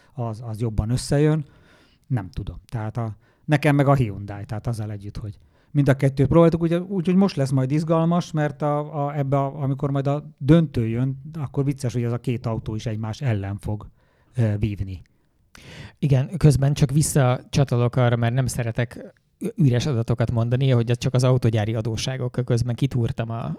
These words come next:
Speaker 2: az idevágó listát.
Speaker 1: Na.
Speaker 2: A Volkswagen, ez, ez most kétezerhúsz február tizenötödikei,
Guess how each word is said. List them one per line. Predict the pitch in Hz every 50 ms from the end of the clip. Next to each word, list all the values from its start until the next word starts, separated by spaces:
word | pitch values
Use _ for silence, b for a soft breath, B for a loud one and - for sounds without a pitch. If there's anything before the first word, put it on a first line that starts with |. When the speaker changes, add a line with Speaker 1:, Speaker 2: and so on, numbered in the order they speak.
| - _
Speaker 2:
az | - 127 120 123
idevágó | 127 117 120 110 107 110 113 113 110
listát. | 120 117 - - - 127 127 B B B B B B B 120 113 107 104
Speaker 1:
Na. | 104
Speaker 2:
A | - -
Volkswagen, | - 151 139 135 - - 143 139 139 147 135 135
ez, | - 156 - - -
ez | 151 139
most | - 135 127 - -
kétezerhúsz | - - 156 151 156 139 117 139 123 120 117 104 127 123 127 - - - - - - - -
február | - - - 151 131 123 123 123 117 110 107 -
tizenötödikei, | - 127 120 127 113 113 110 - 113 104 107 104 - 113 110 113 107 110 -